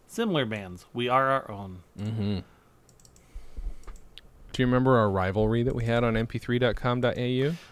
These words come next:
Speaker 1: Was it three? D-, it was Three Dead Trolls in a Baggie or something, wasn't it?
Speaker 2: No, they were popular enough that they were their own thing. No, uh, they, w-, I mean, we might have been in, technically in competition with them, um, but, uh, there's this group called It's the Go,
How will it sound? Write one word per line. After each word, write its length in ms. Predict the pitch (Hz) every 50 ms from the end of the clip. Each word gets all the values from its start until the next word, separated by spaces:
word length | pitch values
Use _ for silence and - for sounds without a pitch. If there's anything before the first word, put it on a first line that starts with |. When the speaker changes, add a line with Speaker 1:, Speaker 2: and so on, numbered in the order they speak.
| - - - _ _ _ - _ _ _ _ _ _ _ - -
Speaker 1:
Was 120 | 156 147 151
it 120 | 160 151
three? 180 | - 160 160 156
D-, 160 | 135 143 190
it 80 | - 180
was 220 | 180 175 170 160
Three 160 | - 214 202
Dead 160 | 180 190 185 160
Trolls 180 | - 180 165
in 80 | 165 156
a 60 | 139
Baggie 320 | 139 147 165 160 131 110
or 60 | 101 -
something, 200 | - 110 104 107
wasn't 240 | 113 - 139 147
it? 80 | 147 -
Speaker 2:
No, 460 | 175 196 208 214 233 240 226 202 165
they 160 | 139 143 147
were 240 | 185 214 240 214 196
popular 720 | - - - - - 135 135 143 143 - 156 139 131 127 123
enough 320 | 113 117 117 117 117 - -
that 100 | - 107
they 140 | - 120 120
were 120 | 120 120
their 200 | 117 113 113 113
own 180 | 113 117 117 113
thing. 300 | - 135 143 147 123 120
No, 180 | 131 139 131 -
uh, 220 | - 139 147 147
they, 180 | 170 175 208 214
w-, 240 | 185 165 196 202
I 100 | 196 202
mean, 160 | 202 202 190 185
we 120 | 202 208
might 240 | 190 185 180 175 151
have 80 | 127
been 120 | 147 147 135
in, 120 | 131 123
technically 440 | - 160 151 131 - - 131 131 127
in 100 | 123 113
competition 600 | 107 143 131 120 117 117 107 - 147 139 - 143
with 140 | 123 113 95
them, 300 | 95 92 90 87 87 82 - -
um, 420 | - 104 101 98 95 95 92 92 - -
but, 240 | 123 120 113 - _ - - - -
uh, 180 | 120 117 107 107
there's 220 | 113 117 113 -
this 160 | 120 113 -
group 340 | - - 156 165 175 175 -
called 300 | - 139 131 123 113 -
It's 240 | - 143 147 - - -
the 220 | 123 117 120 123
Go, 520 | 104 110 120 123 131 120 104 98 101 90